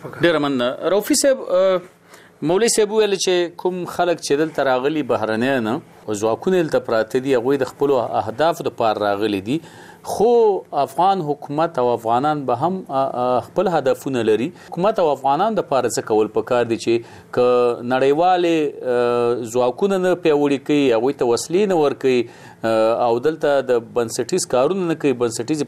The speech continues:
Speaker 2: پروژې نه پلي کوي، موږ ته څه پکار دي؟ افغان حکومت او افغان ولس ته.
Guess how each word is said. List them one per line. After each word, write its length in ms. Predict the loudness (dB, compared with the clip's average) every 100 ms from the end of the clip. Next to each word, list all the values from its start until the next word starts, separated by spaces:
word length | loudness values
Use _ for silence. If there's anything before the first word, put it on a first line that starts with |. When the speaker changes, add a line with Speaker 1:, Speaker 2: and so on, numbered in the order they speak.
| -2
Speaker 2:
پروژې 340 | 0 2 0
نه 100 | 0
پلي 280 | -2 -2 0
کوي، 240 | 0 0 -2 -18 -12 -2
موږ 180 | 0
ته 100 | 0
څه 100 | -2
پکار 420 | -2 -4 -2 -2 0
دي؟ 180 | -2
افغان 380 | -2 0 0 -2
حکومت 460 | -4 -8 -4 -4 -2
او 220 | -2 -2
افغان 240 | 0 -2 -2 -4
ولس 340 | -2 0 -2
ته. 120 | -8